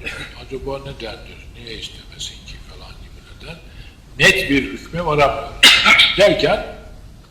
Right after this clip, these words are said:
mektubu biz bir eski bir nurcu, elli yaşlarını aşmış bir nurcu, ya Osmanlıca iyi biliyor, Türkçe. E,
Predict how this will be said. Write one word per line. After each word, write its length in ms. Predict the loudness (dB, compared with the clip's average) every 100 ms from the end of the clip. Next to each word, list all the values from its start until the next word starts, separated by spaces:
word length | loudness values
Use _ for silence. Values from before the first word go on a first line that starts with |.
| -20 -20 -20 -20 -2
mektubu 760 | 0 4 2 2 0 0 -4 -12 -20 -18 -14 -14 -14 -18 -18 -20 -20 0
biz 480 | 0 2 0 -2 -12 -18 -20 -20 -20 -18 -16
bir 80 | -2
eski 460 | 4 4 4 -4
bir 160 | -6 -6
nurcu, 340 | -10 -8 -6
elli 260 | -4 -2 -2
yaşlarını 560 | -2 -6 -10 -14 -14 -10
aşmış 440 | -10 -10 -14 -14 -18 -20 -16
bir 160 | -16 -16 -16
nurcu, 520 | -14 -12 -12 -10 -10 -12 -14
ya 160 | -6 -6 -6 -10
Osmanlıca 500 | -12 -12 -16 -16 -12
iyi 220 | -10 -10
biliyor, 280 | -12 -18 -18 -18
Türkçe. 300 | -18 -16 -12
E, 1800 | -12 -14 -18 -20 -20 -20 -20 -20 -20 -20 -20 -20 -20 -20 -20 -20 -20